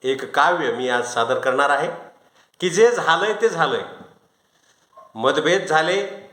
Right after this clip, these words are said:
आता सोडून द्या, आता विसरा. जो निकाल लागेल त्याला आपण सामोरं जाऊया. परंतु आपल्या मनामध्ये जे आढ्या निर्माण झाल्यात गावागावामध्ये, त्या सोडून द्या.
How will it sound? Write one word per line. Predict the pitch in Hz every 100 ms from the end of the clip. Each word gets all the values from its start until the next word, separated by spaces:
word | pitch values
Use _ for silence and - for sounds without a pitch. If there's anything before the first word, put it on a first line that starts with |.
| _ -
आता | 131 156
सोडून | - 160 202 185
द्या, | 110 - - -
आता | 117 143
विसरा. | 131 143 147 - - -
जो | 147
निकाल | 147 147 160 151
लागेल | 143 147 165 170 - - -
त्याला | 127 139
आपण | 131 139
सामोरं | 127 123 135 135
जाऊया. | 127 139 147 98 - - _ _ - - - _ -
परंतु | 196 226
आपल्या | 226 214 220
मनामध्ये | 151 170 208 202 220
जे | 196
आढ्या | 208 135 156 220
निर्माण | 214 208 196
झाल्यात | 180 180 165 151
गावागावामध्ये, | 151 156 143 143 131 123 110 95 - - _ _ _ _ -
त्या | 175
सोडून | 180 185 208
द्या. | 139